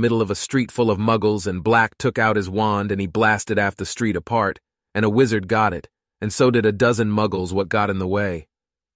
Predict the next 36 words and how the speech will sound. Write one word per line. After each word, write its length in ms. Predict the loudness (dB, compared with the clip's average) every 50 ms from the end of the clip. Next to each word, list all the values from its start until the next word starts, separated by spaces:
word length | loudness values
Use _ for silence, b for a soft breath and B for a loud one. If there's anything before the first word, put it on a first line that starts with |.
| _ 2
'Orrible, 520 | 4 4 6 4 4 2 0 -2 -2 -2 -2
eh? 200 | -2 -4 -6 -8 -12 _ _ _ _ _ _ _ _ _
And 140 | -2 2 2
you 60 | 4
know 140 | 4 6 4
what 180 | 4 4 2 2
Black 280 | 2 2 2 2 2
did 200 | 0 0 0 0
then?" 340 | 0 0 -2 -2 -4 -8 -12 -18 _ _ _ _ _ _ _ _ _ _ _ _ _
Stan 380 | -8 -2 0 2 2 2 -2 -2
continued 600 | -4 -4 -6 -2 -2 -2 -2 0 -2 -4 -4 -4
in 100 | -4 -4
a 60 | -4
dramatic 540 | -2 0 0 0 0 0 -2 -2 -4 -4 -4
whisper. 480 | -6 -6 -6 -6 -8 -10 -10 -10 -12 _ _ _ _ _ _ _ _ _ _ _ _ _ _ _
"What?" 380 | 0 2 2 2 -2 -6 -16 _ _ _ _ _ _ _
said 240 | -4 -2 -2 -2 -2
Harry. 420 | -4 -6 -6 -6 -8 -10 -12 -16 _ _ _ _ _ _ _ _ _ _ _ _ _ _
"Laughed," 560 | 0 0 2 2 0 0 -4 -6 -12 -20 -20 _ _ _ _ _ _
said 260 | -4 -4 -4 -2 -4
Stan. 440 | -6 -6 -6 -6 -6 -8 -10 -12 -14 -18 _ _ _ _ _ _ _ _
"Just 220 | -4 -2 -2 -2 -2
stood 300 | 0 2 2 2 2 2
there 180 | 0 0 0 0
and 120 | -2 -2
laughed. 480 | 0 0 0 0 -2 -4 -10 -16 -20 -20 _ _ _ _ _ _ _ _ _ _
And 140 | 0 2 2
when 160 | 2 2 2
reinforcements 800 | 2 2 2 2 0 0 2 2 2 2 0 -2 -4 -6 -4
from 180 | -4 -4 -2 -2
the 60 | 0
Ministry 440 | 0 0 0 -2 -2 -4 -2 -2 -2
of 100 | -2 0
Magic 420 | 0 0 0 0 0 -2 -4 -4
got 240 | -4 -4 -4 -4 -6
there, 320 | -6 -6 -6 -6 -8 -10